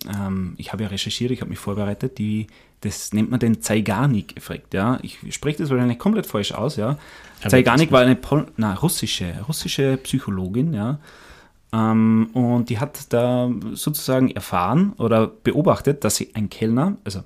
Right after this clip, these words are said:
Speaker 1: mir ist das selber noch nie passiert, ich weiß es nicht, aber vielleicht muss man mal drauf achten, aber ein Kellner, ähm, merkt sich sozusagen die offenen Bestellungen, sobald das die aber bringt, kann er danach eigentlich nimmer sagen, okay, äh, an dem Tisch habe ich gerade Bier gebracht oder was auch immer, ja.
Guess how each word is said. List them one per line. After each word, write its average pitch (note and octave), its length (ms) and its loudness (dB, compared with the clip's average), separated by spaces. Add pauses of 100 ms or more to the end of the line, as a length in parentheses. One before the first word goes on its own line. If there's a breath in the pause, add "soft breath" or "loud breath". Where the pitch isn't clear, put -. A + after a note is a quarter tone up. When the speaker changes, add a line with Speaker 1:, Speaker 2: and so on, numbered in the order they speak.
(240)
Speaker 1:
mir G#2 80 0
ist - 120 -4
das G#2 120 -8
selber G2+ 400 -2
noch G#2+ 120 0
nie A2+ 140 2
passiert, G2 320 -4
ich - 60 -8
weiß F2+ 180 -4
es B2 80 -4
nicht, D3 140 -2
aber G2 140 -6
vielleicht F#2+ 300 -6
muss A#2 140 -2
man G#2+ 80 -2
mal G2 60 -4
drauf - 260 -10
achten, D3 300 -4 (540 loud breath)
aber A#2+ 180 2
ein B2+ 160 4
Kellner, E3 500 2
ähm, A#2 260 2
merkt G2+ 300 0
sich D#3 120 -4
sozusagen B2+ 420 0
die - 120 -4
offenen D3 260 2
Bestellungen, E3 580 0 (260 loud breath)
sobald A2 340 0
das D3+ 120 0
die D3+ 140 0
aber B2+ 120 4
bringt, F#3 460 2
kann A#2 140 2
er A2+ 80 2
danach G#2+ 380 -2
eigentlich A#2+ 240 -2
nimmer E3+ 180 2
sagen, C3 360 -4
okay, - 280 -4
äh, - 80 -4
an G#2 320 -2
dem A#2+ 160 2
Tisch - 220 -6
habe A#2 100 0
ich G#2+ 60 -6
gerade G#2 140 -4
Bier A#2+ 200 0
gebracht - 380 -14
oder - 160 -8
was G2 140 -6
auch A#2 100 -6
immer, G#2 200 2
ja. G#2+ 140 -4